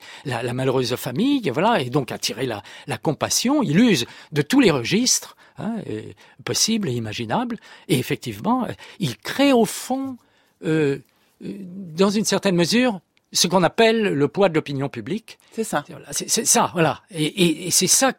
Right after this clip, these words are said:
Speaker 1: qui va l'emporter sur les, sur les juges de Toulouse, effectivement. C'est ce poids de l'opinion publique qui va amener, euh, la, euh, la réhabilitation, finalement, après bien des aléas, euh, judiciaires, la réhabilitation de Calas. Hein.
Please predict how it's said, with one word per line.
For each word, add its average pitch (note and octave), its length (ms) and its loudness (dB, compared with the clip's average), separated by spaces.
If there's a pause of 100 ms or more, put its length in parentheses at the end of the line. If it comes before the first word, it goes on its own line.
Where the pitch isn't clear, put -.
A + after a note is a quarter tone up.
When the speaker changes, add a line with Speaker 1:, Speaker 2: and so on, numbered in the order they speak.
Speaker 1:
qui C#3 180 -10
va C#3 180 4
l'emporter E3+ 840 2
sur C3 220 -2
les, A#2 240 -4 (240)
sur A2+ 160 -6
les A2+ 120 -4
juges D#3+ 280 0
de B2 80 -4
Toulouse, D#3+ 480 -2
effectivement. C3+ 420 -10
C'est C3+ 100 -2
ce - 140 -2
poids A#3 240 0
de E3+ 80 -2
l'opinion A2 400 -6
publique C#3+ 480 -14 (220)
qui B2 100 -6
va A2 360 -6
amener, E3+ 420 -2 (340)
euh, C3 120 -4
la, B2 360 2 (300)
euh, - 80 -10 (240)
la C#3+ 100 2
réhabilitation, B2 840 -2
finalement, A#2 580 -6 (160)
après B2 460 -8
bien D3 340 0
des B2 240 -2
aléas, B2 460 2 (280)
euh, A#2+ 160 -2
judiciaires, D#3+ 720 2 (240)
la D#3+ 100 2
réhabilitation B2 760 -6
de E3 80 -8
Calas. C3+ 500 -12 (220)
Hein. D#3+ 160 -16